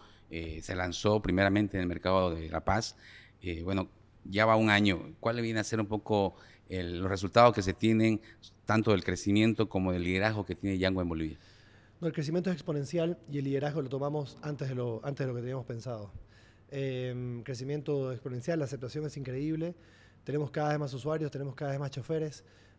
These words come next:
Speaker 2: tenemos cada vez, la frecuencia de los usuarios, eh, cada vez es más elevada. O sea, tenemos personas que sabemos que antes usaban taxi una vez por semana,
Speaker 1: Ujú.
Speaker 2: ahora están usando cinco o seis.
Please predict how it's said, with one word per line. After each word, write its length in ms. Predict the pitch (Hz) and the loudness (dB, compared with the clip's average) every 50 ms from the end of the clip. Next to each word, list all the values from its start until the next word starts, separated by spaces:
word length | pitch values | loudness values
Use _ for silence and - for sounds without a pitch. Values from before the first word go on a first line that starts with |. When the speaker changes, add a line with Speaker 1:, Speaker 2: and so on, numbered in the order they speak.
| _ | _
Speaker 2:
tenemos 260 | - 139 139 143 135 | -10 -8 -6 -6 -6
cada 260 | 143 - 156 143 139 143 | -6 -4 -4 -2 -2 -2
vez, 300 | 143 147 143 131 - - | -2 -2 -4 -6 -8 -10
la 80 | 135 | -10
frecuencia 400 | 127 - 131 123 156 160 - 160 | -10 -8 -4 -2 -2 0 0 -2
de 40 | 139 | -2
los 100 | 135 123 | -2 -2
usuarios, 280 | 117 107 147 147 143 131 135 131 - - | 0 2 2 2 2 0 0 -2 -4 -4
eh, 420 | 131 131 127 123 123 123 120 120 - | -6 -6 -4 -4 -6 -6 -6 -8 -6
cada 180 | - 143 139 | -6 -4 -4
vez 160 | 139 143 135 147 | -4 -4 -4 -6
es 100 | 135 127 | -8 -6
más 340 | 143 139 139 139 - - - - - - _ _ - - | -6 -6 -8 -8 -10 -14 -20 -20 -20 -20 _ _ -12 -10
elevada. 600 | 131 127 123 123 135 143 151 151 156 160 156 - - - - - | -8 -6 -4 -4 -2 -2 0 0 -2 -4 -6 -8 -14 -20 -20 -18
O 40 | - | -12
sea, 280 | - 127 123 120 120 117 | -10 -8 -8 -8 -8 -8
tenemos 260 | 120 135 143 151 139 | -8 -6 -6 -6 -6
personas 400 | - - 127 123 147 151 151 139 | -4 -6 -4 -4 -4 -4 -4 -6
que 340 | 143 - 139 131 127 123 120 | -6 -6 -8 -6 -6 -8 -10
sabemos 400 | 107 - 151 139 147 156 156 131 | -8 -6 -4 -4 -2 -4 -4 -6
que 80 | - 151 | -6 -6
antes 220 | 147 151 143 156 135 | -6 -4 -4 -6 -6
usaban 340 | 135 120 156 147 151 147 | -6 -4 -4 -4 -4 -4
taxi 300 | 127 - 147 147 - - | -2 -4 -4 -4 -4 -6
una 140 | 151 147 147 | -4 -4 -4
vez 80 | 143 - | -6 -6
por 120 | 165 139 | -8 -8
semana, 460 | 120 139 139 143 147 151 156 147 139 - - - | -6 -6 -4 -4 -2 -2 -4 -4 -6 -10 -16 -14
Speaker 1:
Ujú. 80 | - 90 90 | -12 -10 -8
Speaker 2:
ahora 100 | 123 135 | -6 -6
están 180 | - - 135 | -6 -6 -6
usando 260 | 139 - 147 143 139 120 | -6 -6 -6 -6 -6 -6
cinco 320 | - - 151 151 143 143 | -8 -8 -8 -8 -8 -8
o 40 | 123 | -8
seis. 420 | - 151 147 151 151 143 - - | -6 -4 -4 -4 -4 -6 -8 -14